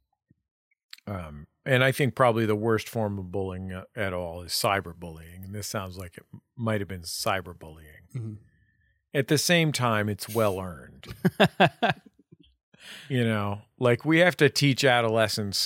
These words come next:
Speaker 1: somehow that there are consequences to talking about Pokemon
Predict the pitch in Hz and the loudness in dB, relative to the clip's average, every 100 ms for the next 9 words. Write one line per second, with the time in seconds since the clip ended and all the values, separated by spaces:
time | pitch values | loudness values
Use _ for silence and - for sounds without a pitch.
0 | - - 156 147 117 107 104 101 95 101 | -2 2 4 4 2 2 2 0 -2 -2
1 | 107 98 92 - 120 117 110 - 104 95 | 2 2 0 -2 -2 -2 -4 -6 -6 -6
2 | - 92 85 - 98 104 95 - 101 85 | -6 -8 -8 -10 -6 -2 -2 -4 -10 -8
3 | 87 82 - 95 85 85 85 82 | -10 -10 -10 -10 -10 -12 -12 -14